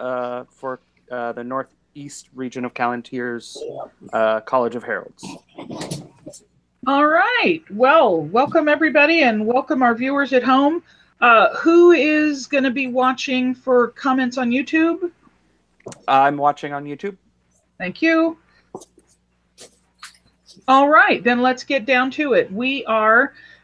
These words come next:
Speaker 2: uh, making decisions for the Calontir internal letter of intent dated March twenty-sixth of twenty eighteen. And, uh, well, here we go then.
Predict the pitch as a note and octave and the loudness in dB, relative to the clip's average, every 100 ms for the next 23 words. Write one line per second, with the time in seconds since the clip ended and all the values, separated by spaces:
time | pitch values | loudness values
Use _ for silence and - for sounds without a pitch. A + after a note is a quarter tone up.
0 | - A#3 A3+ A#3 B3 C#4+ C4+ B3+ - C4 | 0 2 2 0 -2 -4 -4 -6 -6 -4
1 | D#4 D#4+ D#4+ C4+ B3+ A#3+ A3 A3 - - | -4 -6 -8 0 2 2 0 -6 -6 -2
2 | C#4 D4 D4 C#4+ C4+ - C4 E4 - C#4+ | 0 0 -2 -2 -2 -2 -2 -4 -2 0
3 | B3+ A#3 A3+ A3+ A3+ G#3+ G#3 A3 F#3+ G3 | 0 2 2 2 0 -2 -4 -2 0 -2
4 | - - - - _ _ - A#3 B3+ B3 | -6 -20 -20 -20 _ _ 2 4 4 4
5 | A#3+ A3+ A3 F#3 - G#3+ G#3+ G#3+ - - | 6 8 6 2 -4 0 0 0 -6 -6
6 | C4 A3+ - - D#4 - - _ - G#3+ | -4 -4 -8 -8 -8 -8 -16 _ 0 0
7 | G#3 G3 - B3+ B3+ A#3+ A#3+ A#3 - B3+ | 0 -6 -10 -4 0 0 0 -4 -2 -2
8 | C#4 E4 G#4 - _ _ _ _ _ _ | -2 -4 -8 -16 _ _ _ _ _ _
9 | _ _ _ _ _ _ _ _ _ _ | _ _ _ _ _ _ _ _ _ _
10 | G3+ G#3 G#3 G#3 G#3+ G#3+ G3 G3 G3 - | -2 2 2 2 2 2 4 4 2 -2
11 | _ _ _ _ - - _ _ _ - | _ _ _ _ -20 -20 _ _ _ -2
12 | A#3 - _ A#3 A#3+ B3 A#3 D4 G4+ D4+ | -2 -2 _ -6 -4 -4 0 2 4 2
13 | D#3 | 0